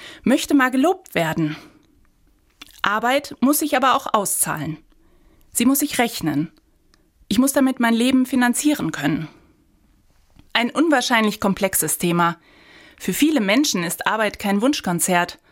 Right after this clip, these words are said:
und viele Formen von Arbeit finden unter menschenunwürdigen Bedingungen statt. Ich denke dabei immer an die Menschen,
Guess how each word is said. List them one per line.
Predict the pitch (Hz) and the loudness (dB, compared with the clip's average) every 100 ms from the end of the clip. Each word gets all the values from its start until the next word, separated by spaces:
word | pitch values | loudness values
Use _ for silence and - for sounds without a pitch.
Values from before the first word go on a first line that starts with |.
| _ _ _ - | _ _ _ -6
und | 185 | -2
viele | - 285 | 0 0
Formen | - 247 277 240 196 | 0 2 4 2 0
von | 196 | -4
Arbeit | - 214 208 208 | 0 0 0 -2
finden | - 220 214 | -2 0 0
unter | 196 202 196 | 0 0 2
menschenunwürdigen | 185 247 254 202 233 254 233 226 214 | 2 2 0 0 0 2 0 0 0
Bedingungen | 190 208 220 160 165 | 0 0 2 2 0
statt. | - 160 156 - _ _ _ _ _ _ | 0 0 -2 -8 _ _ _ _ _ _
Ich | - | -4
denke | 196 285 294 | 0 0 0
dabei | 226 226 | 0 0
immer | - 269 262 | 2 2 2
an | - 202 | 0 0
die | 247 | 2
Menschen, | 262 202 226 262 277 | 2 2 2 2 0